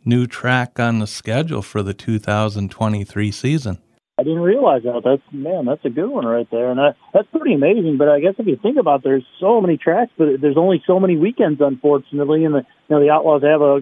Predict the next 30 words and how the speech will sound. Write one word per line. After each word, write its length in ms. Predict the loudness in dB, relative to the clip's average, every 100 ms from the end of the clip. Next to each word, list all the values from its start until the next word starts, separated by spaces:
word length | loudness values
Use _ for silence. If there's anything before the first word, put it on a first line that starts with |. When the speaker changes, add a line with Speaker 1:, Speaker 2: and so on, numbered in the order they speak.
| -2
Speaker 2:
kind 200 | -2 0
of 80 | 2
a 180 | 0 0 _
core 320 | 0 2 2
group 260 | 2 0 0
of 120 | 0
tracks 260 | 2 0 0
that 120 | 0
they 80 | 0
go 220 | 2 2
to 100 | 2
quite 240 | 2 0 0
a 60 |
few 240 | -4 -8 -6
times. 420 | -4 -2 -2 -4 -2
So 80 |
to, 160 | 0 0
yeah, 160 | 0 -4
to 80 | -2
be 160 | -2
able 180 | 0 -2
to 80 | -2
add 160 | 0
a 60 | 0
new 180 | -2 -6
track's 440 | -6 -6 -6 -4
a 80 | -4
good 280 | -2 -4 -4
thing. 320 | -4 -4 -4
And 120 | -6